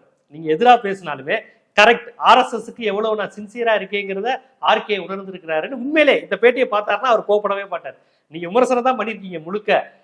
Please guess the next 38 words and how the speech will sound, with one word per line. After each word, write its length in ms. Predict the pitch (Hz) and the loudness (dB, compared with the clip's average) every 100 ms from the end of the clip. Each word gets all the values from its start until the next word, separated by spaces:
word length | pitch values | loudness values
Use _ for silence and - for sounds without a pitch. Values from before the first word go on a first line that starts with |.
| _ - | _ -4
காரி 220 | 156 170 | -2 0
துப்பி 220 | 170 160 | -4 -10
இருக்கிறாங்க, 480 | 180 165 180 170 165 170 165 | -10 -6 -2 -2 -2 -4 -4
திட்டி 200 | 170 165 | -8 -8
இருக்கிறாங்க, 600 | 185 165 175 165 165 165 | -8 -4 -4 -2 -4 -4
கவர்மெண்ட் 420 | 156 175 190 185 175 | -2 -4 -4 -4 -4
அடிச்சிச்சு, 420 | 165 180 - 170 | -4 -12 -16 -16
சுப்ரீம் 420 | - _ 233 214 | -18 _ -12 -10
கோர்ட் 240 | 202 196 196 | -10 -10 -14
சுத்தியில 240 | - 208 | -16 -6
அடிச்சிச்சு, 520 | 196 160 170 - 170 - _ _ - | -6 -6 -12 -20 -20 -20 _ _ -8
இவ்வளவும் 460 | 185 277 302 320 | 0 4 4 2
சொல்லிட்டு 340 | 277 247 254 262 | -2 -4 -4 -2
கடைசியா 440 | 202 254 262 285 | 0 0 0 0
ஒரு 180 | 247 208 | 0 0
எக்ஸாம்பிள் 260 | 208 240 | -2 -4
சொன்னீங்க 320 | 226 196 190 175 | -4 -8 -8 -4
பாருங்க. 340 | 151 135 107 _ _ _ _ | -6 -6 -14 _ _ _ _
அவன் 440 | 104 113 185 262 269 | -8 -4 0 0 2
தான் 200 | 190 - | 0 0
கொண்ட 360 | 220 285 330 - | -4 2 2 4
கொள்கைக்காக 680 | 247 269 294 277 269 247 269 | 0 0 -4 0 0 2 -2
உயிரையும் 420 | 226 269 277 233 | -2 -2 -2 -6
கொடுக்க 260 | 233 233 | -10 -6
தயாரா 340 | 220 196 208 196 | -2 0 2 0
இருக்கிறான். 380 | 170 160 147 147 | -2 -4 -6 -6
நீ 100 | 220 | -10
என்ன 180 | 220 | -6
எச்சி 260 | 233 190 240 | -4 -4 -8
துப்புறது, 420 | 196 202 208 196 | -18 -10 -8 -2
அடிக்கிறதெல்லாம் 680 | 208 180 202 196 190 190 175 | -2 -2 -6 -8 -6 -8 -10
பேசுற? 240 | - 147 - _ _ _ | -10 -12 -12 _ _ _
உயிரே 540 | 143 214 254 269 294 | -8 -2 6 8 8
போனாலும் 380 | 240 240 240 269 | 4 2 2 4
ஆர் 220 | 208 226 | 4 4
எஸ் 140 | 226 | 0
எஸ் 200 | 226 - | -6 -10
தான், 260 | 190 208 175 | -4 -2 -2